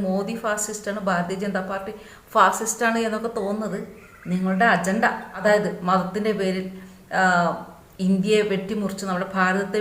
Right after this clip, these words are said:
വെട്ടിമുറിച്ച് പാകിസ്ഥാൻ എന്ന രാജ്യമുണ്ടാക്കി. ഇനി ഇന്ത്യ കയറി മുറിക്കണം എന്നൊക്കെയുള്ള ആ കട്ടിങ് സ്വത്ത് ഗൂഢലക്ഷ്യമൊക്കെയില്ലേ, അതൊക്കെ നടപ്പിലാക്കാൻ പറ്റാത്തതിൻ്റെ കേടാണ് എന്ന് നിങ്ങൾക്ക് മനസ്സിലായിട്ടില്ലെങ്കിലും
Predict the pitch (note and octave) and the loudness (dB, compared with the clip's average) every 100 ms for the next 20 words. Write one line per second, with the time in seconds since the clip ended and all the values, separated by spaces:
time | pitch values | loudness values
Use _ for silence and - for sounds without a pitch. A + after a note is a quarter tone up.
0 | G3+ - G3 F#3+ G#3 G3 F3+ F3+ - - | -2 -2 -2 -4 -6 -6 -6 -6 -10 -2
1 | G3 F#3+ F#3 F#3 - - - F#3+ F#3 F#3 | 0 2 0 -2 -6 -12 -4 -2 -2 0
2 | F#3+ F#3 F3 F3 - - - - - F3+ | 0 0 -4 -8 -12 -16 -20 -20 -6 -2
3 | F#3 F#3 F#3 F#3 F3 - G#3 G3 G3+ G3+ | -2 0 0 0 0 0 0 0 0 -2
4 | G3 G3+ G3+ G3+ G3+ G3+ G#3 G#3+ A3+ - | -4 -4 -2 -2 -2 -2 0 2 2 0
5 | G#3+ A3+ A#3+ A3+ A3+ F#3+ G3 G#3+ A3+ A3 | -2 -2 0 -2 -2 -2 0 0 0 -4
6 | A#3 G#3+ - A3 F#3 E3 - - - - | -4 -4 -4 -2 -2 -2 -8 -16 -20 -20
7 | - G3+ D3+ F3 F3+ G#3+ G3 F3+ G#3 G3+ | -4 0 2 0 -4 -2 -2 -2 0 0
8 | G3+ A3 G#3 G3+ G3+ G3+ G3+ G3+ G#3 G#3 | 0 -2 0 0 -2 -2 -4 -2 -4 -6
9 | - - - A3 A3 G#3+ A#3 A3+ A3 A3 | -14 -20 -6 2 4 6 6 4 2 -2
10 | A3 G3+ G#3 A#3 C4 C#4+ B3+ A#3 A#3 A3+ | 0 2 4 4 2 2 2 2 0 0
11 | G#3+ G#3+ G3+ F#3 | 0 -2 -2 -4